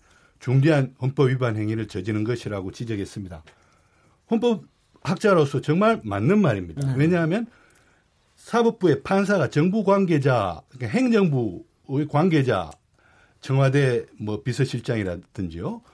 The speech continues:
Speaker 1: 만나가지고 재판 진행 방향을 <laughs> 논의하고 심지어 자문해주고 의견서를 수정해주고 이런 것들은 그야말로 행정부와 사법부를 따로 둔 이 상권 분립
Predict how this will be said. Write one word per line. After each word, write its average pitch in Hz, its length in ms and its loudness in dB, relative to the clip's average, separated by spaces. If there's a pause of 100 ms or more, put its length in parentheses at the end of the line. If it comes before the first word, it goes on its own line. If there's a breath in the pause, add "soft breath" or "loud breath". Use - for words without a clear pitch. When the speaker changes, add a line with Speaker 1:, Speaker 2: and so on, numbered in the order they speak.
(120 soft breath)
Speaker 1:
만나가지고 160 800 0
재판 170 420 -4
진행 190 300 0
방향을 180 540 -2
<laughs> - 40 -20
논의하고 147 880 -2 (260 soft breath)
심지어 175 520 0
자문해주고 143 1200 2 (320 loud breath)
의견서를 180 680 4
수정해주고 143 880 0 (480 soft breath)
이런 302 260 0
것들은 180 340 0
그야말로 165 720 -2 (760 soft breath)
행정부와 190 760 2 (180)
사법부를 190 640 0
따로 254 360 2
둔 147 220 -2
이 196 80 -2
상권 214 400 0
분립 262 360 -2